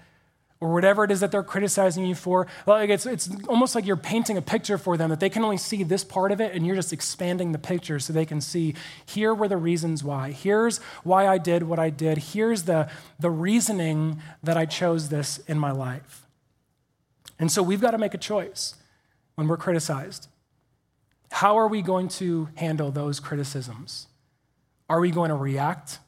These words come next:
or are we going to respond? Are we gonna just say the first thing that comes to our minds,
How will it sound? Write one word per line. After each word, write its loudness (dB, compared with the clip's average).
or 4
are 2
we 0
going -4
to -6
respond? -6
Are 6
we 4
gonna 0
just -4
say 2
the 0
first -2
thing -2
that -2
comes -2
to -10
our -2
minds, -2